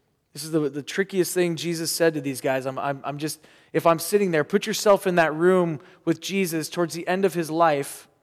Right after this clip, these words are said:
"If you loved me, you would be glad I'm going to the Father,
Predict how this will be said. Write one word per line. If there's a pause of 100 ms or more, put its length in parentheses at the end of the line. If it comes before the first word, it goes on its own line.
(960)
"If
you
loved
me, (760)
you
would
be
glad
I'm
going
to
the
Father,